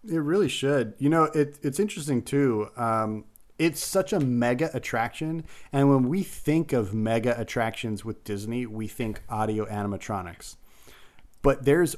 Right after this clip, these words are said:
only four animatronics. There's three different indies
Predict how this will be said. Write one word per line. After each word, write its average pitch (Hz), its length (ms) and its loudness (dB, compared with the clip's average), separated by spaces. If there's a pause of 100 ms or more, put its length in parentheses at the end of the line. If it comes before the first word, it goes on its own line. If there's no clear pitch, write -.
only 143 440 4
four 110 840 0 (220)
animatronics. 104 720 -4
There's - 220 -6
three 139 460 4
different 160 340 2
indies 120 600 -2